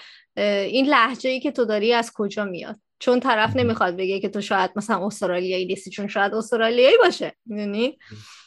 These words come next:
Speaker 1: بعد، اه، واقعاً خیلی اینش خب با انگلیس خیلی متفاوت بود. بعد تو انگلیس خب یه سری، اه، تفاوت‌هایی رو همچنان، م، ایجاد می‌کردن واسه،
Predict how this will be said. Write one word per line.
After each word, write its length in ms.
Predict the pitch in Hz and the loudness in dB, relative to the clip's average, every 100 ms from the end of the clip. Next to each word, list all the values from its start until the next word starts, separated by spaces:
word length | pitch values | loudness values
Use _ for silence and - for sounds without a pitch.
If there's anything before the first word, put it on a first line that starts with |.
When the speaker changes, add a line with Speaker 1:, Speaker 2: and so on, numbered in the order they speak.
| _ _ - | _ _ -2
Speaker 1:
بعد، 380 | 220 220 240 247 | 2 4 2 4
اه، 360 | 233 226 226 214 | 4 6 0 0
واقعاً 440 | 208 226 226 262 | 2 4 4 2
خیلی 540 | 330 294 302 294 269 233 214 - _ | 0 -2 0 0 -2 -8 -14 -14 _
اینش 320 | 262 294 330 | 0 2 2
خب 100 | - | 2
با 100 | 277 | 2
انگلیس 440 | 240 247 233 262 - | 4 2 0 -4 0
خیلی 160 | 294 | 0
متفاوت 640 | 277 208 202 208 180 165 170 | 2 -2 -4 -4 -4 -2 -6
بود. 120 | 175 | -6
بعد 140 | - 285 | -6 -4
تو 120 | 370 294 | -6 0
انگلیس 500 | 330 311 294 311 - | 4 4 4 0 2
خب 200 | 247 - | 0 2
یه 180 | 220 254 | 4 4
سری، 500 | 262 285 311 302 - | 4 0 0 -2 -2
اه، 520 | 233 220 214 208 202 | -2 0 2 2 0
تفاوت‌هایی 800 | 202 247 226 226 214 220 233 240 262 | -2 -4 -4 -2 0 0 2 2 4
رو 80 | |
همچنان، 680 | 269 269 233 233 202 233 262 - - | 2 0 0 -2 -2 0 -2 -4 -16
م، 560 | 220 233 220 208 202 202 - _ _ _ _ - | -12 -4 -2 -2 -2 -6 -10 _ _ _ _ -6
ایجاد 360 | 233 226 240 240 | -2 0 0 0
می‌کردن 440 | 208 190 175 190 | 0 -2 -2 -2
واسه، 760 | 190 202 202 190 180 180 196 | -4 -6 -4 -2 0 0 -4